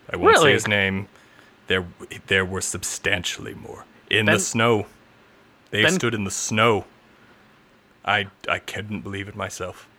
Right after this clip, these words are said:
Speaker 1: I didn't want to admit it, but
Speaker 2: But, uh, did
Speaker 1: so
Speaker 2: you
Speaker 1: he's
Speaker 2: know
Speaker 1: gone, so <laughs> he's gone hanging out with Branson. That liberal fuck.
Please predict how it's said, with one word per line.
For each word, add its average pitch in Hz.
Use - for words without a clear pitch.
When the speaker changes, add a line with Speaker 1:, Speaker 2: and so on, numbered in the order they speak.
Speaker 1:
I 110
didn't 98
want 95
to 95
admit 98
it, 95
but 90
Speaker 2:
But, 165
uh, 151
did 147
Speaker 1:
so 170
Speaker 2:
you 185
Speaker 1:
he's 180
Speaker 2:
know 151
Speaker 1:
gone, 180
so -
<laughs> -
he's 160
gone 156
hanging 165
out 170
with 120
Branson. 131
That 95
liberal 95
fuck. -